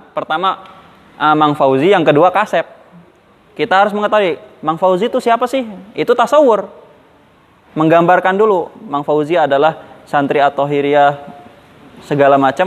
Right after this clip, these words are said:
itu tasawur. Kasep itu apa sih? Kasep itu suatu sifat yang,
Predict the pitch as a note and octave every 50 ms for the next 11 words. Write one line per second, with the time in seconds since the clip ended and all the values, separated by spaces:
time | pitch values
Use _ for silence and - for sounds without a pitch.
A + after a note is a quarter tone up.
0 | F#3 D3+ C#3+ G3 G3+ - E3+ - G3 G3 E3+ D3 - - - - - - - -
1 | _ _ - - F3 F#3 F3+ - A3+ A3+ A#3+ B3 - C4+ - - C4 B3+ - C#4+
2 | C#4 - - - _ _ - D#3 D3+ D3+ - D#3+ E3 E3 D#3+ F#3 F3+ - E3 D#3+
3 | D#3 - D#3+ D#3+ - E3 D#3 - F3 F3 E3+ F3 D3+ D#3 E3 E3+ E3+ E3+